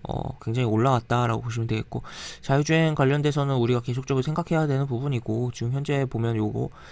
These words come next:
현대차와 뭐 여러 회사들이 내년부터 요걸 쓸 예정이다 해서 뭐 미-, 미국 증시에 투자하시는 분들은 요런 내용이 있다라는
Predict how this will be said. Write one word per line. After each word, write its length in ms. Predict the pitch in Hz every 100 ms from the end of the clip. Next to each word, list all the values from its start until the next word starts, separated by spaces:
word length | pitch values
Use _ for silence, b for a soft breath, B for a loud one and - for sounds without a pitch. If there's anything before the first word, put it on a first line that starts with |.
| B
현대차와 960 | 156 160 - 143 131 123 - - 110 135
뭐 160 | 120 117
여러 300 | 110 123 127
회사들이 420 | 147 156 131 120
내년부터 580 | 107 113 143 135 127 117 B B B
요걸 140 | 110 120
쓸 240 | - 156
예정이다 480 | 110 135 135 107 117
해서 240 | 123 117 - B B B B
뭐 220 | 107 110
미-, 240 | 110 120 - - - - - -
미국 240 | 117 123
증시에 260 | 117 117 113
투자하시는 500 | 139 147 143 147 131
분들은 280 | 107 117 117
요런 220 | 131 139
내용이 220 | 117 127
있다라는 560 | - 123 123 - 110